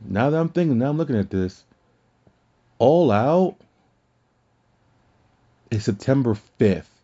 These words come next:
We're at June second. Someone can make a debut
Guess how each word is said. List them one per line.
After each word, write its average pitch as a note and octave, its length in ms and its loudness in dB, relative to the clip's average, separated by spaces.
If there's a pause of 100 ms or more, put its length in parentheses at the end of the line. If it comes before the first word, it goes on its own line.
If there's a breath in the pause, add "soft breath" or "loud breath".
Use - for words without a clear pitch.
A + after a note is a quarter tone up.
(600)
We're F3+ 160 -2
at - 260 -8
June G#2+ 480 -2
second. G2 840 -8 (840)
Someone F3+ 480 2
can A#2 180 -2
make A#2+ 200 0
a G#2 100 -2
debut G2 1080 -2